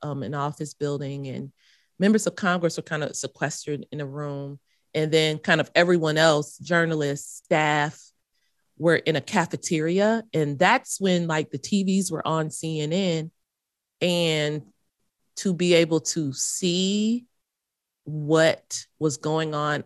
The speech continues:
outside the Capitol in those first images of the rotunda, that's when I first saw it, is when we evacuated and I was in that cafeteria.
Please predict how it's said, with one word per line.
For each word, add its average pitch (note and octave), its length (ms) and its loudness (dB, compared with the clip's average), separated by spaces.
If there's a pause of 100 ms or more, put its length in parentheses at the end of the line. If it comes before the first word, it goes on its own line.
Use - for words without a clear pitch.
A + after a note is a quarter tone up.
(120)
outside D#3+ 800 0
the - 80 -6
Capitol E3 800 -2 (640)
in D#3+ 200 0
those D3 300 0
first F3 340 0
images D#3 720 0
of C#3+ 400 0 (180)
the C#3 120 -2
rotunda, E3+ 920 -2 (720)
that's G#3+ 340 2
when F3+ 200 4
I E3 180 6
first D3+ 380 2
saw B2 240 0
it, D#2 200 -10 (240)
is C#3 200 0
when C#3+ 360 2
we D3 180 0
evacuated C#3 680 0
and C3+ 120 -8
I C3+ 60 -6
was B2+ 160 -10
in C3 200 -8
that B2+ 200 -10
cafeteria. - 800 -12